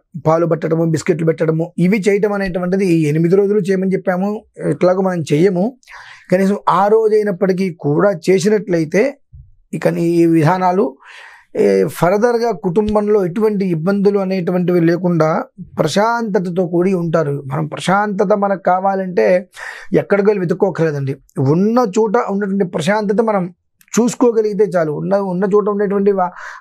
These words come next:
ఆనందాన్ని, ప్రశాంతతని వదిలేసి అక్కడికి ఎక్కడికి వెళ్తే ప్రశాంతత వస్తుంది అంటే ఎక్కడ, ఎక్కడ అసంతృప్తిగా ఉంది, ఎక్కడికి వెళ్ళినప్పటికీ కూడా అదే మనకు ఉంటుంది, ఆ ప్రశాంతత ఉండదు. కాబట్టి మనకి ఏది కావాలి,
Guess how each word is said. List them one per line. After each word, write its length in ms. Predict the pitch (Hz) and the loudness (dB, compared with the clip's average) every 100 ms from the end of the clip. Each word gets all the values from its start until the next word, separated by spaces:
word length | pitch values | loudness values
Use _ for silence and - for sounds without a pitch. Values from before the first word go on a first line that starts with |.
| - | -2
ఆనందాన్ని, 540 | 165 202 196 202 208 | 0 2 2 2 0
ప్రశాంతతని 680 | 190 170 185 196 190 190 196 | 0 0 0 2 0 0 0
వదిలేసి 640 | 170 156 196 180 160 196 - - - - | 2 2 2 0 -2 -6 -8 -20 -20 -10
అక్కడికి 280 | 151 - 190 | -4 0 0
ఎక్కడికి 320 | 185 220 208 | 0 0 2
వెళ్తే 240 | 220 208 208 | 2 2 0
ప్రశాంతత 600 | 196 175 202 208 208 196 | 0 -2 -2 -2 -2 -2
వస్తుంది 340 | 190 - 202 | -2 -2 0
అంటే 420 | 202 190 180 185 - | 0 2 2 0 -2
ఎక్కడ, 840 | 139 139 - _ 220 214 233 233 - | -2 -2 -4 _ 2 2 0 -2 -8
ఎక్కడ 720 | 175 165 165 - 220 180 170 240 - - - _ _ 139 | -6 -6 -2 2 2 2 0 -4 -8 -20 -20 _ _ -2
అసంతృప్తిగా 600 | 147 220 202 208 208 214 | 0 2 0 0 0 0
ఉంది, 180 | 214 | 0
ఎక్కడికి 300 | 196 208 202 | 0 0 0
వెళ్ళినప్పటికీ 420 | 220 220 202 214 214 | 0 0 -2 -2 0
కూడా 320 | 196 160 - | 0 0 0
అదే 160 | 165 220 | 0 0
మనకు 240 | 226 190 | 0 0
ఉంటుంది, 240 | 185 170 156 | 0 0 0
ఆ 120 | 170 | -2
ప్రశాంతత 520 | 165 151 185 196 185 | -2 -2 0 0 0
ఉండదు. 320 | 160 180 151 - _ _ _ - _ - | 2 0 0 -6 _ _ _ -20 _ -2
కాబట్టి 500 | 262 262 240 180 180 | 0 2 2 2 0
మనకి 380 | 185 165 165 175 | -2 -2 0 0
ఏది 240 | 190 180 | 2 2
కావాలి, 600 | 185 180 175 170 170 - | 2 2 0 2 0 0